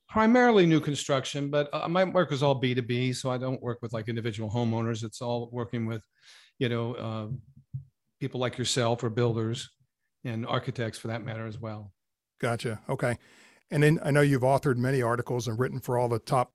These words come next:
Speaker 2: publications in the space. One I saw, again, uh, as I was scouring your website there, Popular Science. What was that all about?
Speaker 1: Oh, I think that was one of our research projects they had. We did a, we did a project, um, with the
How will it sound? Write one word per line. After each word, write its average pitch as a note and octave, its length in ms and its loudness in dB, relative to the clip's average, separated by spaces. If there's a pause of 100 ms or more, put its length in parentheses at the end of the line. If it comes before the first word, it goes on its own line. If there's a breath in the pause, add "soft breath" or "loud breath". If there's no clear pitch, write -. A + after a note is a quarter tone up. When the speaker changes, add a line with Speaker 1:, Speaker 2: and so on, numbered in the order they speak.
Speaker 2:
publications A#2+ 640 -2
in A2+ 100 -2
the G#2 80 -6
space. - 560 0 (380 soft breath)
One D3 180 6
I C3+ 120 6
saw, B2+ 300 2
again, B2 300 0
uh, A#2 140 -6 (120)
as A#2 140 -6
I B2 60 -2
was G#2+ 200 -6 (380)
scouring C3 420 2
your B2 120 2
website A#2+ 400 0
there, A#2 180 0
Popular C#3 420 2
Science. C3 460 0
What D#3 100 -2
was C3 120 0
that C3 180 0
all A2+ 180 0
about? G#2 300 -8 (760 soft breath)
Speaker 1:
Oh, D#3 120 4
I E3 80 6
think G#3+ 220 -4
that G3 120 0
was D#3 180 -2
one D#3 140 0
of C#3 100 -2
our B2+ 320 0
research C3+ 560 -4
projects A#2 520 0
they A#2+ 160 0
had. A#2 260 -2
We C3 80 0
did C3+ 180 2
a, A#2+ 180 -2 (140)
we C3 140 -8
did C#3+ 140 -4
a - 20 -4
project, B2+ 640 0
um, A#2 420 0
with C3 220 -4
the A2 180 -4